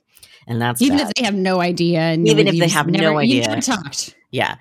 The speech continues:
Speaker 1: Like, I literally apologized to my ex-spouse for having a crush when I was ten because I was like, "Oh no, I gave my heart to someone who, like, I'd never told
Speaker 2: And she
Speaker 1: that I
Speaker 2: was
Speaker 1: had a
Speaker 2: just
Speaker 1: crush
Speaker 2: like,
Speaker 1: on."
Speaker 2: "What?"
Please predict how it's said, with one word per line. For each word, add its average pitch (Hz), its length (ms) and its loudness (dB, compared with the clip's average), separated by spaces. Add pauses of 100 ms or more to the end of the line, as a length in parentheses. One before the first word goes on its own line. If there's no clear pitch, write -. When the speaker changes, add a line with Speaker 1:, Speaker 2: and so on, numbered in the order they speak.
(160)
Speaker 1:
Like, 156 160 2
I 160 80 4
literally 180 420 2
apologized 117 760 -2
to 131 60 -6
my 110 200 -4
ex-spouse 110 640 -6
for 127 80 -12
having 113 260 -4
a 92 60 -14
crush - 260 -12
when - 80 -14
I - 100 -12
was - 120 -16
ten - 440 -12 (880)
because - 520 -8
I 73 100 -6
was - 380 -8
like, - 340 -12 (260)
"Oh 151 140 -4
no, 160 320 -2
I 127 220 -6
gave 123 260 -8
my 127 140 -8
heart 143 240 -8
to 101 80 -14
someone 110 500 -10
who, 110 380 -8
like, 101 260 -10
I'd 107 220 -8
never 127 440 -4 (1080)
told 131 380 -2
Speaker 2:
And - 80 0
she 196 160 -2
Speaker 1:
that - 120 0
I - 40 2
Speaker 2:
was 220 100 2
Speaker 1:
had 220 100 2
a 214 40 2
Speaker 2:
just 214 120 -2
Speaker 1:
crush - 160 0
Speaker 2:
like, 110 180 0
Speaker 1:
on." 107 200 -6
Speaker 2:
"What?" 170 560 -2